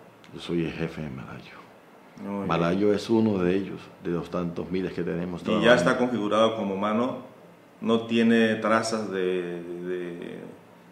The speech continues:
Speaker 2: el más mínimo porcentaje de luz en su genética.
Speaker 1: Es cien por ciento reptil.
Speaker 2: ¿Cuántos de esos humanos hay aquí
Speaker 1: Hay
Speaker 2: haciendo el trabajo que está haciendo Malayo?
Speaker 1: Hay como unos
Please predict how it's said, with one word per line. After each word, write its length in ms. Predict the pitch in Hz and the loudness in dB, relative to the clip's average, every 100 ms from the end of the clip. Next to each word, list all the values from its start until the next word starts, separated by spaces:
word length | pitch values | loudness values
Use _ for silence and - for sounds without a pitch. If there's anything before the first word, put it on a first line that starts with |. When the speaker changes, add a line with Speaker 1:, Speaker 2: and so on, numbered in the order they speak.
| - | -10
Speaker 2:
el 80 | 98 | -4
más 160 | 101 | 0
mínimo 320 | 113 110 110 107 | 2 2 2 0
porcentaje 460 | 95 95 92 101 | -4 -4 -4 -2
de 60 | 98 | -2
luz 240 | 101 101 | -4 -4
en 120 | 101 | -8
su 300 | 92 92 90 87 | -8 -8 -8 -8
genética. 460 | 90 104 - - - - | -6 -4 -6 -8 -10 -10
Speaker 1:
Es 160 | 82 - | -12 -10
cien 280 | - 90 | -6 -4
por 280 | 82 85 85 | -4 -8 -10
ciento 340 | - 82 82 85 | -6 -6 -4 -8
reptil. 380 | 82 - - | -10 -10 -6
Speaker 2:
¿Cuántos 400 | - 123 120 113 | 4 4 6 4
de 160 | 107 107 | 4 2
esos 220 | 107 107 - 92 95 98 | 0 -6 -10 -14 -14 -10
humanos 420 | 101 101 104 107 101 | -6 0 0 0 -2
hay 120 | 98 | -2
aquí 520 | 95 95 92 92 92 - - - - - | -4 -6 -8 -10 -12 -16 -20 -20 -20 -8
Speaker 1:
Hay 80 | 87 | -4
Speaker 2:
haciendo 300 | 104 104 110 | -2 0 0
el 80 | |
trabajo 340 | 107 101 104 104 | 2 2 2 2
que 60 | |
está 120 | 98 98 | -2 -4
haciendo 260 | 98 101 | -4 -2
Malayo? 340 | 95 92 87 85 - - | -2 -2 -2 -6 -14 -10
Speaker 1:
Hay 200 | 87 87 | -6 -6
como 640 | 85 90 90 90 92 95 | -4 -6 -4 -4 -2 -2
unos 200 | 92 - | -4 -8